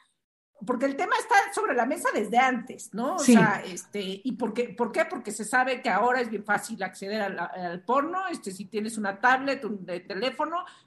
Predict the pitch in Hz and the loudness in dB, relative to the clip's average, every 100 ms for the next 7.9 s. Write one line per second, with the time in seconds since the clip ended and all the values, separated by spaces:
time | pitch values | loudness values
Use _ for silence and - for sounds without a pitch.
0 | _ 233 254 277 247 - 247 254 240 220 | _ -6 -2 -2 -4 -2 2 2 0 -2
1 | 196 180 180 233 226 226 - 240 214 202 | -2 -4 -4 -4 -6 -8 -4 -2 0 -2
2 | 208 - - _ - 214 - 214 214 208 | -6 -10 -14 _ -8 -8 -2 -2 0 -2
3 | 208 - 240 233 226 233 226 226 277 339 | -4 -8 -2 -2 0 0 2 -2 -2 -4
4 | - 247 220 - 214 202 - - - 330 | -2 -2 -2 -4 -8 -8 -12 -16 -8 -6
5 | - 392 269 262 262 226 208 208 240 247 | -4 -2 -2 0 0 0 0 -2 -2 -2
6 | 214 240 208 202 214 240 262 302 311 294 | -2 -2 -2 -6 -4 0 2 2 2 -4
7 | 285 320 320 254 247 247 - 247 240 | -4 -4 -2 0 2 0 0 -4 -4